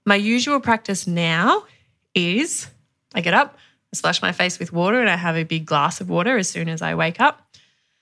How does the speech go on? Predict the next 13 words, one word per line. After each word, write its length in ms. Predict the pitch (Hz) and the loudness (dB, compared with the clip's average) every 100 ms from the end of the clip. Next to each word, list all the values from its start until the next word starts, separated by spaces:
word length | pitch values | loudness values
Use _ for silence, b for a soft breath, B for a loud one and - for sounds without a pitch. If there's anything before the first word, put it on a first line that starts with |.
| b b | b b
I 80 | 196 | -2
put 200 | 185 208 | 0 0
my 280 | 214 196 196 | 2 4 2
headphones 520 | 190 214 - 233 233 | 0 -2 0 2 4
on 200 | 208 190 | 2 2
with 160 | 185 196 | -2 -4
either 580 | 175 175 175 170 170 170 - _ | -4 0 2 2 0 -2 -8 _
nature 380 | 208 220 220 247 | 0 2 0 -4
sounds 420 | - 196 190 190 | 0 0 2 0
or 80 | 180 | -2
different 320 | 180 170 - | -4 -6 -4
meditation 640 | 175 175 - 175 175 196 196 | -2 -2 0 -2 0 0 2
music. 460 | 214 269 427 - | 2 2 0 -4